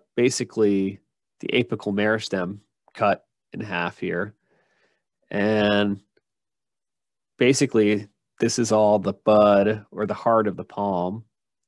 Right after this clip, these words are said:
The white arrow here is pointing towards, uh, an inflorescence that was the flowering portion that you see developing on the sides sometimes of the palms. So that's,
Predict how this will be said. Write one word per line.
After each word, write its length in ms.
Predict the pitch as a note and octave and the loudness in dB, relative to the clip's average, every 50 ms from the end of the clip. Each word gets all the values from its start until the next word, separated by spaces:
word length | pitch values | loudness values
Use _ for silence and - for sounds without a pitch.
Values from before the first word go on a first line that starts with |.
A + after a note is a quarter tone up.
| _ _ _ _ _ _ _ _ _ _ _ | _ _ _ _ _ _ _ _ _ _ _
The 60 | B2 | -4
white 280 | G#2+ A2+ C#3 D3+ E3 D#3+ | 0 2 4 4 6 6
arrow 360 | C#3 B2+ A#2+ A#2+ A#2 A#2 A#2 | 4 4 4 4 4 4 4
here 360 | A#2 A#2 A#2 A2+ A2 A2+ A2+ | 2 0 0 0 2 2 2
is 100 | G#2+ G#2 | 0 -2
pointing 380 | - - - A#2+ A2 A2 A2 A#2 | -4 -6 -4 -2 -2 -2 -2 -4
towards, 460 | A#2 - A#2 G#2+ G#2 G#2 G#2 G2+ G2+ | -6 -6 -4 -2 -2 -2 -4 -4 -6
uh, 260 | F#2+ F#2 F#2+ F#2 F2+ - - | -6 -4 -4 -4 -6 -8 -10
an 140 | - G#2+ G#2 | -12 -12 -10
inflorescence 960 | - A2+ A#2 A2 - - A#2 G#2 G#2 G#2+ A#2 - - - F#2+ F#2+ - - - | -8 -6 -8 -8 -8 -10 -8 -2 0 0 0 0 -2 -4 -6 -6 -6 -8 -8
that 160 | - G#2 G2 F#2 | -8 -6 -6 -6
was 320 | F#2+ F#2+ G2 - - - _ _ _ | -6 -6 -6 -6 -8 -8 _ _ _
the 100 | - G#2+ | -12 -12
flowering 540 | - - C3 A#2+ A#2 A#2+ A#2+ A#2 A2+ G#2 G#2 | -4 0 2 2 4 4 2 2 0 -2 -6
portion 640 | - - G2+ G2 G2+ - - G#2 G2+ G2 G2+ G#2+ - _ _ _ _ _ _ _ _ _ _ - | -6 -4 -4 -4 -4 -6 -8 -8 -8 -8 -10 -12 -16 _ _ _ _ _ _ _ _ _ _ -12
that 120 | - - | -10 -8
you 100 | - G#2+ | -8 -8
see 520 | - - - A2 G2+ G2+ G2+ G2 G#2+ A2+ - _ _ _ _ _ _ | -8 -6 -4 -4 -2 -2 -2 -4 -6 -8 -14 _ _ _ _ _ _
developing 540 | - G#2 F2 G#2 G#2 G#2 G#2 - G2 F#2+ F#2+ | -8 -4 -2 -2 -2 -2 -2 -4 -6 -6 -6
on 100 | G2 G2 | -6 -6
the 80 | F#2 F#2 | -6 -6
sides 520 | - - G#2 G2+ G2+ G2+ G2 G2 G2 - | -6 -4 -2 0 0 0 -2 -4 -6 -8
sometimes 720 | - - F#2 G2 - - G2 G2 G2+ G2 F#2 G2+ A2+ - | -10 -12 -12 -14 -12 -12 -10 -8 -8 -8 -8 -10 -10 -12
of 100 | F#2 F#2 | -14 -14
the 80 | - G2+ | -14 -16
palms. 560 | - - G2+ G2+ G2+ G2 G2 G2+ G#2 G#2 - _ _ _ _ _ _ _ _ _ _ _ _ _ _ _ _ _ _ _ _ _ | -14 -10 -8 -6 -4 -4 -4 -6 -8 -10 -14 _ _ _ _ _ _ _ _ _ _ _ _ _ _ _ _ _ _ _ _ _
So 140 | - - G2+ | -6 -2 0
that's, 280 | G#2+ A2 - - - | 0 0 -2 -4 -12